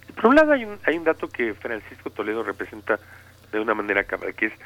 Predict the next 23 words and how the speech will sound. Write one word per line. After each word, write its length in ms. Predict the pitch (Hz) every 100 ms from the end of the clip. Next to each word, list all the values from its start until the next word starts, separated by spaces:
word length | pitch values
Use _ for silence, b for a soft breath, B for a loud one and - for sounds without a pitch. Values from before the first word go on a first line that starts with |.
| B B B _
una 160 | 131 147
cuestión, 460 | - 123 131 120 - -
yo 220 | - 147 - _ - -
ligeramente 440 | 113 147 156 156
ayer 200 | 123 120
estaba 300 | 127 - 123
releyendo 560 | 117 104 101 101 107 107 - b b -
el 140 | - 104
texto 400 | 120 107 - 107
de 100 | 98
Susan 300 | - 120 113
Sontag 400 | 123 107 101 98 - b b b -
sobre 340 | 104 104 101 -
su 320 | 107 101 95 - B B -
decisión 460 | 117 - - 139
de 100 | 131
ir 200 | 123 120
a, 200 | 113 107 95 - - -
a 520 | - 104 92 92 90 92
dirigir, 480 | 98 98 - 107 104 b b b
eh, 240 | - 104 95
Esperando 400 | 92 113 107 117
Godot 320 | 104 92 92